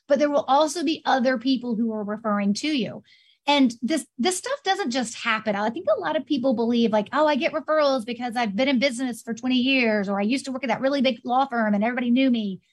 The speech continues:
before I went out on my own," or, "I'm always at the Bar Association events. I'm at every happy hour they have," or whatever it is. I think people think that's why referrals are happening, and it's not,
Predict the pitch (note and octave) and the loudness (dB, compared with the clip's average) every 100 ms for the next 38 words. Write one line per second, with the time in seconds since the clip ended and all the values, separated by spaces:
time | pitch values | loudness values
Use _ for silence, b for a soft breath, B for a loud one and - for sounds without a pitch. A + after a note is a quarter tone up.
0 | _ A#3 A#3+ B3 B3 C4 B3 A#3+ A3+ A#3+ | _ -12 -6 -2 0 0 0 0 0 0
1 | A#3+ G#3 F#3 - _ _ _ B3+ B3+ B3 | 0 0 -2 -8 _ _ _ -6 -2 -2
2 | A#3 B G#3+ C#4 D4 D#4 D#4+ C#4+ D4 D4 | -4 B -2 2 2 2 0 0 -2 -2
3 | C4+ D4+ D4 C#4+ C#4+ C#4+ C#4 C4 C4+ C4+ | 0 2 2 -2 -6 -4 -4 -2 -2 -2
4 | C4+ A3+ B3 C4+ C4+ C#4+ C#4+ C#4 C#4+ C4+ | -4 -6 -2 -2 0 -2 -4 -4 -4 -2
5 | C4 B3+ B3 A#3+ B3 A3 B3 G#3 B3 C#4+ | 0 0 0 -2 -2 -2 -2 -2 -4 -4
6 | F4+ F4+ F4 C#4 C#4 A#3 G4+ C5 - G4+ | -2 -2 -2 -6 -6 -6 -8 -10 -14 -6
7 | D4+ A3+ G3 G#3+ A3+ A#3 A3 A3 A3+ A3+ | -2 -2 -2 -4 -2 -2 0 0 -2 -2
8 | G#3 F#3+ G3 G#3 G3 - A3 A#3 D4+ F#4 | -2 -2 -4 -6 -6 -4 -2 -2 -2 -4
9 | C4+ - | -6 -10